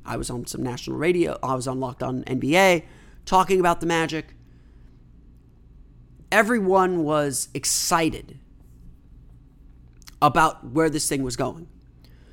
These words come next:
Of course, uh, during Game thirteen on November eleventh, with the Magic, again, sitting at eight and four,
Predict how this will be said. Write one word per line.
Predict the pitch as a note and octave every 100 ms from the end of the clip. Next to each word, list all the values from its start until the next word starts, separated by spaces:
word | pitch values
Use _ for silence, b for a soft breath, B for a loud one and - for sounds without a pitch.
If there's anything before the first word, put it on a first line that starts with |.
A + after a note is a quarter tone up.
| b b b b b b b
Of | -
course, | A#3 A#3 - -
uh, | - - - D#3
during | G#3+ A#3+ G#3
Game | G#3 G#3+
thirteen | G3 G#3+ G#3 - - E3+ F3+
on | - D3+
November | D#3+ D3+ D#3 E3 F#3 -
eleventh, | D#3+ D3 C3+ C3 D3 - - - - - -
with | C#3
the | -
Magic, | A#2+ C3 B2+ -
again, | A2+ A#2
sitting | - - B2+ C3+
at |
eight | - D#3
and | F3
four, | - F3 C#3+ E3